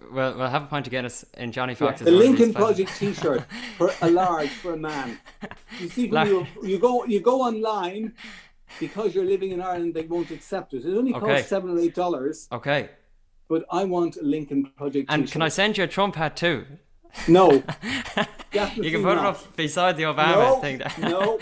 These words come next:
Speaker 1: <laughs>
Speaker 2: no,
Speaker 1: Grant,
Speaker 2: you can't.
Speaker 1: ob-, obviously o-, only messing. Charlie, this has been great fun. Thanks a million. I'm gonna stop the stream and, um, best of luck to you.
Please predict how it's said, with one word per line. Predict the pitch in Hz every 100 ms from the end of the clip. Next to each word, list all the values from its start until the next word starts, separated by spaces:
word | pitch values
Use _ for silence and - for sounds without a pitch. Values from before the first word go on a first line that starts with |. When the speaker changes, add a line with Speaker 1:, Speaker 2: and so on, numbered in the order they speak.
| -
Speaker 1:
<laughs> | 226 156
Speaker 2:
no, | 165 190 202
Speaker 1:
Grant, | 143 131 -
Speaker 2:
you |
can't. | - 131
Speaker 1:
ob-, | - -
obviously | 139 147 143 147
o-, | 143 139 -
only | 135 147
messing. | 131 127 113 - - -
Charlie, | - 180 208 160 - -
this | 202 208
has | 160
been | 170 151
great | 160 156
fun. | 151 135 -
Thanks | 143 180 180
a |
million. | 151 139 113 98 - - -
I'm | 135 156
gonna | 165
stop | - 165 160
the | 139
stream | - 147 139 107 -
and, | 120 120
um, | 123 120 117 110 - - - - - -
best | - 165 160
of | 156
luck | 151
to | 147
you. | 151